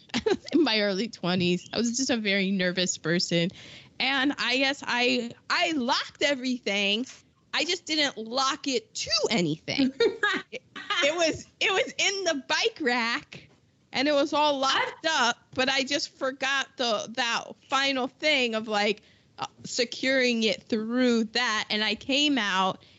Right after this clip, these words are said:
Speaker 1: and my bike was gone and I was so disappointed in myself. Remember, Ma? I called home crying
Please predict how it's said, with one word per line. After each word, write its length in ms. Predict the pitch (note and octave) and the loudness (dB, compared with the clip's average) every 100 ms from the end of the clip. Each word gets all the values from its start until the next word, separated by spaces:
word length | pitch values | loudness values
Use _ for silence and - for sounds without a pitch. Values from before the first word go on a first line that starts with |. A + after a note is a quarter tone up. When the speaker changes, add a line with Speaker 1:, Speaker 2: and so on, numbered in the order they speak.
| _ | _
Speaker 1:
and 100 | G3+ | -2
my 140 | G#3+ G3+ | 0 0
bike 360 | G3+ G3+ B3 - | 0 0 0 -2
was 180 | C4+ - | -4 -2
gone 720 | - G#3 F#3 F3+ F3 F3 G#3+ - _ | -2 -2 0 0 0 -2 -4 -12 _
and 180 | A#3+ C4 - | -2 -2 -2
I 440 | A3 A3+ A#3+ B3+ C#4+ C4+ | -4 0 0 2 0 0
was 280 | C4+ A3+ | 0 0
so 1300 | - - - - - - G#3 A3 A3 A3 A3 A3 A3 A3 - | -4 -10 -12 -12 -8 -2 0 2 2 4 4 4 4 2 -2
disappointed 720 | G#3+ G3+ F#3 F3+ F3 F3 E3+ | 0 0 -2 -2 2 2 2
in 120 | D#3+ | 0
myself. 720 | D#3+ E3+ - D#3+ D#3+ A2 - | -2 -4 -6 -4 -4 -4 -4
Remember, 380 | F#3+ B3 C4 D#4 | 0 2 4 4
Ma? 260 | D#4+ E4 E4+ - - | 2 2 -2 -6 -6
I 180 | A#3+ C#4 | -2 -2
called 460 | - C#4 B3+ C4+ | -2 0 2 2
home 220 | C4 B3+ C4 | 2 4 2
crying 1040 | - - G#3 F#3 G3 A#3 C4+ C#4+ D4 | 0 -8 -4 -2 0 0 2 2 2